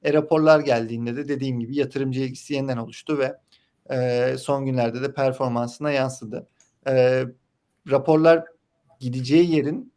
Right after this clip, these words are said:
eee, daha kolay gelmesini sağlıyor hisse senetlerinin. Farkındalığı arttırıyor. Yani Tüpraş'ın bugün işlerinin iyi olduğunu atıyorum işte bin yatırımcı biliyorsa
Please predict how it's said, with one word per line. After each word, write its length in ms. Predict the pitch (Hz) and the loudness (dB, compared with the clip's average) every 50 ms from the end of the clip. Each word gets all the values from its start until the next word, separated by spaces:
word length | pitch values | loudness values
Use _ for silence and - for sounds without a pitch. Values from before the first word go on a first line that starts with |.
| _ | _
eee, 420 | 131 127 123 127 127 127 127 123 123 | -4 -2 0 0 0 0 -2 -2 -4
daha 220 | 131 131 175 175 | -2 0 0 0
kolay 300 | 175 - 151 151 160 156 | 0 2 4 4 4 4
gelmesini 500 | 151 143 135 135 135 135 135 - 156 156 | 4 2 2 0 -2 -6 -8 -6 -6 -6
sağlıyor 380 | 151 - 139 127 120 113 123 123 | -2 0 0 0 0 -2 -6 -10
hisse 180 | 127 - 120 | -10 -12 -14
senetlerinin. 640 | 120 - 120 120 113 - - 120 120 117 120 151 - _ _ _ | -10 -8 -8 -8 -8 -8 -8 -8 -8 -8 -10 -14 -16 _ _ _
Farkındalığı 600 | - 143 135 131 - 143 139 135 139 143 151 151 | -2 0 0 0 0 -4 -4 -2 0 2 4 4
arttırıyor. 560 | 139 131 - - - - 127 127 131 - - _ _ _ _ _ _ - | 4 2 -2 -10 -16 -14 -12 -10 -10 -12 -14 _ _ _ _ _ _ -4
Yani 380 | 135 131 131 131 135 135 - - | -2 -2 -2 -2 -2 -6 -8 -10
Tüpraş'ın 500 | - - - - 151 143 147 - 151 143 | -16 -16 -8 -4 -4 -4 -2 -4 -6 -6
bugün 180 | 139 135 147 147 | -6 -8 -8 -8
işlerinin 400 | 143 135 - - 151 143 147 151 | -8 -8 -6 -4 -4 -4 -4 -4
iyi 180 | 147 147 151 151 | -2 0 2 2
olduğunu 600 | 151 143 131 131 143 139 139 143 147 147 147 - _ _ _ _ _ _ _ _ _ - - - _ _ _ - | 2 0 0 -4 -6 -6 -4 -4 -6 -6 -6 -10 _ _ _ _ _ _ _ _ _ -20 -20 -20 _ _ _ -6
atıyorum 420 | 139 131 - 156 147 139 135 135 | -6 -2 0 0 0 2 0 -2
işte 500 | 127 - - 151 151 147 - - - 127 | -6 -6 -2 0 0 0 -2 -4 -8 -4
bin 160 | 135 156 160 | -2 0 2
yatırımcı 520 | 151 143 123 - 123 117 110 107 104 117 110 | 2 0 0 -2 -6 -8 -8 -8 -8 -10 -10
biliyorsa 640 | 113 110 113 113 110 - - 156 170 175 175 | -8 -8 -8 -8 -8 -4 -2 -2 -2 -2 -4